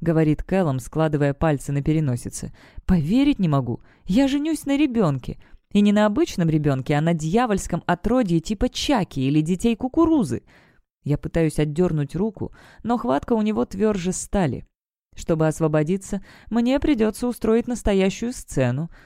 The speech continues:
а я пока не готова послать всё к чертям. Так что вместо этого я подзываю ближайшего официанта и беру с его подноса шампанское.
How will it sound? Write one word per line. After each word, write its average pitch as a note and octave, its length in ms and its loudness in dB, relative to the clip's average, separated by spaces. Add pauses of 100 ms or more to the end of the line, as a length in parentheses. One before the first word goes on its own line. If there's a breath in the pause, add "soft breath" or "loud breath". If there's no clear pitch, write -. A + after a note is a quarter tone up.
(160 soft breath)
а G#3 100 2
я F#3 140 4
пока F#3+ 240 0
не G3 100 2
готова F3 380 0
послать E3 440 -2
всё - 160 -2
к - 80 -10
чертям. E3 520 -4 (460)
Так - 140 -2
что - 140 -4
вместо D3+ 380 0
этого G3+ 320 -2 (260 loud breath)
я A#3 200 2
подзываю G3+ 460 2
ближайшего D#3 600 2
официанта A3 640 -2 (300 loud breath)
и B3 80 -2
беру B3+ 240 2
с - 80 -8
его A3 200 0
подноса G3 480 0
шампанское. - 800 -6